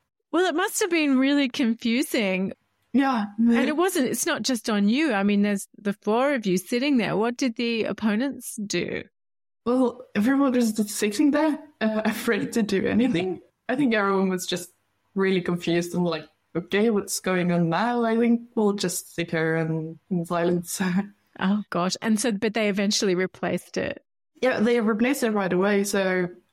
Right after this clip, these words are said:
Speaker 2: we played with the screen the entire time. Uh, it's
Speaker 1: Yeah.
Speaker 2: just, we had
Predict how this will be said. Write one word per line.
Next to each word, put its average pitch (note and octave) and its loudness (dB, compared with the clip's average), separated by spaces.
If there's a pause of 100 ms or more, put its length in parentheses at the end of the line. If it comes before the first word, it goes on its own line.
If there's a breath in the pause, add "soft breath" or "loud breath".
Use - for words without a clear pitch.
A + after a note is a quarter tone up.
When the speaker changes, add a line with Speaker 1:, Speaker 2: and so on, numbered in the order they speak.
(120)
Speaker 2:
we G3 2
played G3+ -2
with F#3 2
the F3+ 0
screen F3 0
the E3+ 2
entire E3 0
time. F3+ 0 (120)
Uh, G3 -2
it's F3+ -2
Speaker 1:
Yeah. F#3 0
Speaker 2:
just, F#3+ -4
we F#3+ 2
had F3+ 0